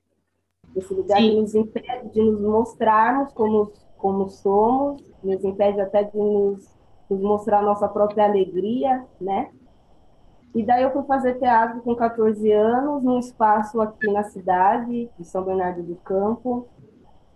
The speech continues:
Speaker 1: que na época chamava Juventude Cidadã, hoje chama Cajuve, e é um espaço muito forte na linguagem do circo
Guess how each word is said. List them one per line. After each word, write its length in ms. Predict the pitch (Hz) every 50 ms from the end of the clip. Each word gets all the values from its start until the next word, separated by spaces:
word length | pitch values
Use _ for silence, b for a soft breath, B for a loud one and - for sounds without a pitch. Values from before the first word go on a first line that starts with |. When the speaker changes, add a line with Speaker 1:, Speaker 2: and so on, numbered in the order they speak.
| _ _ - - _ _
Speaker 1:
que 80 | 196
na 140 | 202 202 202
época 260 | 208 208 208 - 208 208
chamava 600 | 208 214 202 202 202 196 196 196 196 190 190 190
Juventude 500 | 196 208 196 202 208 208 220 226 208 -
Cidadã, 800 | - 214 202 214 208 208 202 180 180 202 202 214 226 269 311 320 - - - - _ - _ _ - - -
hoje 320 | 185 185 190 180 185 180
chama 440 | - - 196 190 190 185 190 185 185
Cajuve, 960 | - - 190 190 190 175 170 185 185 196 214 233 247 240 233 254 254 254 - - _ _ _ _ _ _ - _ -
e 120 | 202 202
é 60 | 202
um 120 | 202 214 214
espaço 600 | 208 - - - 220 214 220 226 240 - - 240
muito 340 | 240 247 247 254 277 - -
forte 400 | 226 214 214 208 208 214 - 214
na 100 | 214 214
linguagem 720 | 214 208 208 196 202 196 196 196 196 190 196 196 196 190
do 160 | 190 208 220
circo 760 | - - - 214 208 208 214 240 285 - - - 320 320 320